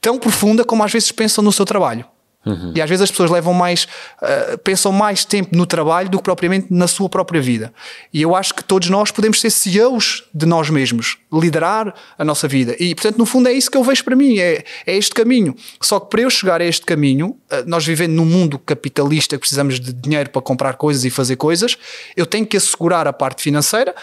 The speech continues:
Speaker 1: para depois poder me dedicar a isto a cem por cento. Ou também posso dizer assim, "Não, vou esquecer tudo e vou me dedicar só a isto." Mas eu não quero fazer esse caminho, prefiro fazer desta forma mais equilibrada. Ah, porque lá está, não, não há o tudo ou nada.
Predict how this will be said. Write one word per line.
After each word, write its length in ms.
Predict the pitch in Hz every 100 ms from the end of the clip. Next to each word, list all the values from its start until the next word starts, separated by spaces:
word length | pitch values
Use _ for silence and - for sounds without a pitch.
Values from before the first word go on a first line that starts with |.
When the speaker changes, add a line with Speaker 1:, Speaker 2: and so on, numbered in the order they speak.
| -
Speaker 1:
para 80 | 233
depois 240 | 220 415
poder 340 | - 226 214 196
me 100 | 185
dedicar 380 | 170 175 180 165
a 40 |
isto 200 | 160 -
a 40 |
cem 160 | - 147
por 100 | -
cento. 320 | - 113 - _
Ou 100 | 160
também 280 | 160 165 165
posso 440 | 156 156 - - _ _
dizer 100 | 147
assim, 160 | - 135
"Não, 160 | 147
vou 100 | 131
esquecer 360 | 123 - - 143
tudo 260 | 214 262
e 20 | 214
vou 140 | 180
me 40 |
dedicar 240 | 170 165 160
só 260 | - 165
a 40 | 147
isto." 280 | 117 - - _ -
Mas 160 | 226 220
eu 40 |
não 80 | 254
quero 140 | 269
fazer 160 | 254 233
esse 140 | 233 -
caminho, 300 | 226 202 131
prefiro 340 | - - 180
fazer 340 | 190 196 196 - - _ _ - -
desta 320 | 170 180 196
forma 460 | - 190 185 185 -
mais 380 | 165 175 175 165
equilibrada. 580 | - 151 131 110 110 - - - - -
Ah, 180 | 143 139
porque 240 | - 180
lá 60 | 160
está, 180 | 170
não, 300 | 147 147 151
não 180 | 151 170
há 80 | 160
o 80 | 151
tudo 220 | - 185
ou 60 | 170
nada. 320 | 131 113 113